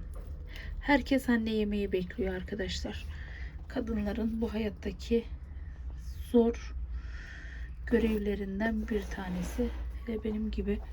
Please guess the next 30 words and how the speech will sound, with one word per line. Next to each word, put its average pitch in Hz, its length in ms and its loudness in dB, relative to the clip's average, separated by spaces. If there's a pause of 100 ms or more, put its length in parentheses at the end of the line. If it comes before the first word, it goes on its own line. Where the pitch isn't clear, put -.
(540)
böyle 214 220 8
bazıları 240 500 6
yemek 233 380 0
yapmaya 233 440 2
aşıktır 214 600 -2
ya. 185 200 2
Ben 208 400 -2
öyle 202 160 0
yemek 202 400 -2
yapmaya 196 380 -6
aşık - 260 -6 (140)
bir 240 40 -8
insan 220 340 -6
değilim. 196 320 -2 (120)
Lezzetlidir 294 720 -4
elim 180 240 -4
arkadaşlar. 180 560 -6 (1080)
Yaptığım 240 500 6
yenilir 226 500 8
hani. 190 280 4 (380)
Na-, 226 500 4
na-, 262 240 6
ne 277 180 6
derler? 240 400 6 (260)
Yaptığı 233 340 2
yenilir, 220 500 2
yıkadığı 220 480 0
giyilir 208 580 0
derler 233 340 2
ya. 180 220 0